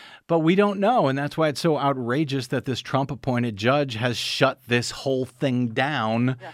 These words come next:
Speaker 1: shut
Speaker 2: Yeah,
Speaker 1: down
Speaker 2: that's,
Speaker 1: this
Speaker 2: that's a,
Speaker 1: investigation.
Speaker 2: that's a, that's a, that's a great point. And then, so how is she not guilty for, for aiding and abetting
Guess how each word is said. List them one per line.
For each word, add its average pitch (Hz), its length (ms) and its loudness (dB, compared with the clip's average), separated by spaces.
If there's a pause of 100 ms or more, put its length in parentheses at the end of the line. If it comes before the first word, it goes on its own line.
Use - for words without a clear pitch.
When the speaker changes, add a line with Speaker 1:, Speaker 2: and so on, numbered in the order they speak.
(140)
Speaker 1:
shut - 300 0
Speaker 2:
Yeah, - 40 -16
Speaker 1:
down 131 240 0
Speaker 2:
that's, 123 140 -2
Speaker 1:
this - 0 -
Speaker 2:
that's - 20 0
a, 135 40 0
Speaker 1:
investigation. 131 640 -4
Speaker 2:
that's 208 120 -10
a, - 40 -20
that's 208 100 -16
a, - 400 -20
that's 202 200 -6
a 226 120 -4
great 165 320 -8
point. 175 380 -8 (100)
And 143 160 -12
then, 160 240 -8 (120)
so 175 140 -4
how 202 300 -2
is 175 80 -10 (160)
she 202 60 -20
not 185 380 -6
guilty 147 520 -10
for, 131 180 -12 (460)
for 139 200 -10
aiding 147 360 -10
and 127 120 -12
abetting 131 680 -10